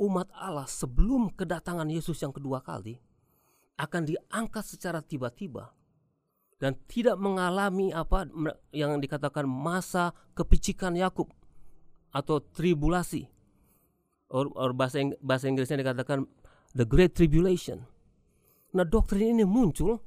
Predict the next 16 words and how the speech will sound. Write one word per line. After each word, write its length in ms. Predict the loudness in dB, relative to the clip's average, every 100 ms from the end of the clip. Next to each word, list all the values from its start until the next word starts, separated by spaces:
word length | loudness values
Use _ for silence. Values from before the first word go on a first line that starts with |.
| -20 -8
tidak 320 | -6 -6 -4
ada 320 | -6 -2 -2
di 80 | 0
dalam 240 | -2 -2
Alkitab 560 | -6 -6 -8 -6 -8 -8 -6
yang 160 | -4 -4
mengat-, 240 | -6 -6
mengajarkan 460 | -4 -4 -6 -8 -8
ini, 240 | -10 -14 -20 _ _ _ _ _ -10
tetapi 320 | 0 2 4
menjadi 320 | 2 2 0
populer 640 | 0 -2 -4 -4 -4 -4 -8 -16 _ _ _ _ _
oleh 200 | -4 -2 -2
karena 420 | -6 -2 -2 -2
apa? 300 | -2 -6 -6 -18 _ _ _ -20 _ -20 -20 -12
Eh, 160 | -8